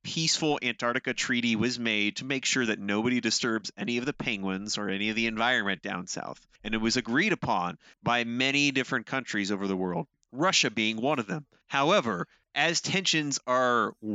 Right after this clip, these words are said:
worsening due to the Ukraine conflict, they're starting to wonder if Russia decides to break away. What if they start a territorial free-for-all? Or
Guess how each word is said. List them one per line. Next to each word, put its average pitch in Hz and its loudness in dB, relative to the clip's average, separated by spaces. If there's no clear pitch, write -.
worsening 98 2
due 131 4
to 120 4
the 107 4
Ukraine 135 0
conflict, 135 -2
they're 110 2
starting 131 2
to 117 2
wonder 110 2
if 110 -2
Russia 123 2
decides 117 0
to 117 0
break 107 -2
away. 110 0
What 123 0
if 127 0
they 120 2
start 113 0
a 113 -8
territorial 110 0
free-for-all? 107 0
Or 175 4